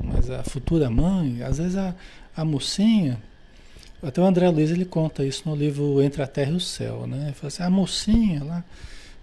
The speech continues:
né, que já tá em idade de, de reprodução, né, de, de ficar grávida e tal, né? Então já tá a vida, a vida fértil já, né?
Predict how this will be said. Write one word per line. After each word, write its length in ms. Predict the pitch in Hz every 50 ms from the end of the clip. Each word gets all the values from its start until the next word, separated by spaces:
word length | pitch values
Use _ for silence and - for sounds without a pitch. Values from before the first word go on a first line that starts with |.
| - -
né, 220 | 139 160 190 196
que 80 | - -
já 140 | 127 135 123
tá 240 | 123 - 139 135 135
em 280 | 131 123 120 123 135 135
idade 500 | 135 120 117 117 123 127 131 117 113 110
de, 220 | 110 120 120 147 - 139 - - - - -
de 220 | 156 135 120 120 117
reprodução, 880 | 101 123 127 - 131 123 113 107 - - - 143 151 170 180 160 135 120
né, 300 | 117 117 131 156 165 139
de, 160 | 117 113 - - 123 120 - - - - - - - - - - - -
de 80 | 131 120
ficar 280 | - - - 139 131
grávida 500 | 113 117 113 127 147 160 156 135 123 120
e 40 | 120
tal, 300 | - - - 147 160 160 151 - - - - -
né? 300 | - - 139 147 156 151 139 139 127 - - - - - - - - - - - - - - - - -
Então 160 | - 147 123
já 140 | 110 117 120
tá 160 | - - -
a 60 | 127
vida, 260 | 117 117 127 120 120 117
a 140 | 113 110
vida 260 | 107 107 127 120 117 117
fértil 600 | - - - 127 135 151 151 139 139 - - 123
já, 240 | 127 147 165 165 151
né? 100 | 147